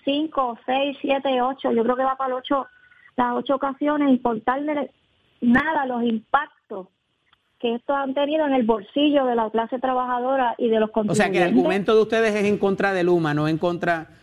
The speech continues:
Speaker 2: de la legislación para mitigar el costo de
Speaker 1: No, no,
Speaker 2: combustible.
Speaker 1: no, no. Nosotros nos oponemos tajantemente al proyecto de la Cámara trece ochenta y siete.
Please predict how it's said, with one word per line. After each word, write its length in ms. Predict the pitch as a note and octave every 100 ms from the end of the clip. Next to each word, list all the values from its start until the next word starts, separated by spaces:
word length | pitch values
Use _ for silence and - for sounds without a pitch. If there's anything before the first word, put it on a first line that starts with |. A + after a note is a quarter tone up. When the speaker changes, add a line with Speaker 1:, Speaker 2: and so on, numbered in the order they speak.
| _
Speaker 2:
de 320 | C#3+ D#3+ E3 E3
la 240 | D#3+ D#3
legislación 520 | D#3 D3 D3 C#3+ E3 D3+
para 140 | E3
mitigar 400 | D#3 C#3+ C#3+ C#3+
el 160 | D3+ C3
costo 260 | D3+ D3
de 120 | D3
Speaker 1:
No, 60 | C#3+
no, 60 | B3+
Speaker 2:
combustible. 380 | C#4 - - -
Speaker 1:
no, 360 | G3 F#3+ F3+
no. 300 | - A3 B3+
Nosotros 360 | A#3 B3+ B3 D4+
nos 160 | D4+
oponemos 500 | C#4+ C4 B3 C4 C#4+ C#4+
tajantemente 840 | A#3 G#3+ A#3 B3 C4+ C4 C#4 D4
al 120 | C#4
proyecto 500 | A#3 A3+ G3+ G#3+ -
de 100 | B3 A#3
la 120 | G#3+
Cámara 380 | A#3 B3+ C4 A3+
trece 300 | G#3+ G#3+ A3+
ochenta 340 | A#3 A3+ G#3+
y 80 | G#3
siete. 380 | G#3+ G3 F#3+